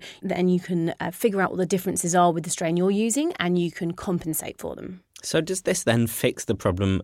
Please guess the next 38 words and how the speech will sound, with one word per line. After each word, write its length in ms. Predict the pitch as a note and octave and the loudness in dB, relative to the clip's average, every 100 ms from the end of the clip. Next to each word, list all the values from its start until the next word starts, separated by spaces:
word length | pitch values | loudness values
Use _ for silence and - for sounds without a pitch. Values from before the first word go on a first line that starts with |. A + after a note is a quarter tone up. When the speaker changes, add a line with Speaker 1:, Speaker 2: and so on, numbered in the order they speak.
| - | -4
Speaker 2:
for 280 | - E2 - | -2 -2 2
all 420 | A#2 A#2 A2 F#2 | 4 4 4 0
lab 320 | - A2+ G2+ G#2+ | 0 2 2 2
mice 420 | A2 C3+ E3+ - | 2 2 0 -2
that 120 | - A2+ | -2 2
we 140 | A#2 | 0
have, 380 | B2 C#3+ F#3+ - - | 2 0 0 -4 0
or 420 | G#2+ A2 A2 G#2+ | 4 6 4 4
is 160 | - B2 | 2 0
it 100 | D3 | 0
just 320 | A#2+ G2+ - | -2 -4 -6
some 220 | - F#2+ | -2 -2
kind 180 | G2 E2+ | -2 -4
of 80 | F2+ | -4
specific 640 | - - - G2 - - | -6 -6 -4 -4 -8 -8
set? 460 | - - C#2 - - - | -6 -4 -6 -8 -12 -4
Speaker 1:
This 160 | B3+ | 0
is 120 | C#4 | 2
a, 240 | A#3 G#3+ G3+ | 4 4 4
a 60 | G3 | 2
specific 560 | - G3+ - F3+ - | 0 0 0 -2 -4
set. 300 | - D#3 - | 0 0 0
So 420 | - F#3+ E3+ E3 E3+ - - | 0 4 4 4 0 -8 -8
Adam 300 | - G#3+ G3+ F#3+ | -2 0 2 2
and 100 | F3 | 2
Eve 440 | F3 E3+ E3 - - | 2 2 -2 -6 -8
were 640 | F3+ F3 E3 D#3+ D#3 D3+ - | -2 2 4 4 2 0 0
mice 400 | F3 D3+ D#3 - - F3 | -2 -2 -2 -8 -12 -8
who 260 | E3+ D#3+ D#3+ | -4 -4 -2
lived 200 | E3 - | -4 -4
at 60 | |
this 120 | - | -6
lab 140 | D#3 C#3+ | -4 -4
in 100 | D#3+ | -4
two 140 | - | -4
thousand 300 | F3+ E3 E3 | -2 0 0
and 100 | E3 | -4
five, 400 | - F#3 F#3+ B3 | -2 0 2 0